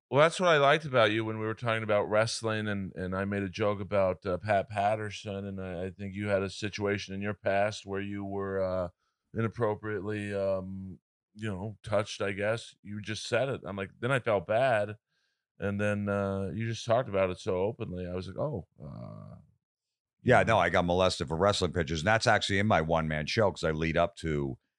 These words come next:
Speaker 2: my ex-girlfriend dying and all this stuff, but I, I put that in there,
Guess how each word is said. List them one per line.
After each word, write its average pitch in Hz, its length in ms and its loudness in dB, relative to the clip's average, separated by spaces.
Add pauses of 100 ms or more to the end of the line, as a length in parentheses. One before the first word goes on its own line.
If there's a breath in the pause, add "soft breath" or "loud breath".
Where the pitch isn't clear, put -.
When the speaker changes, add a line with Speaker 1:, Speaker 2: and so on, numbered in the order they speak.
(180)
Speaker 2:
my 82 100 2
ex-girlfriend 80 560 -2
dying 98 340 2
and - 80 -2
all 82 100 2
this 78 120 -2
stuff, 78 280 0
but 78 140 0
I, 78 300 0
I 78 60 -4
put 95 240 -2
that 80 140 -2
in 98 200 0
there, 64 400 -6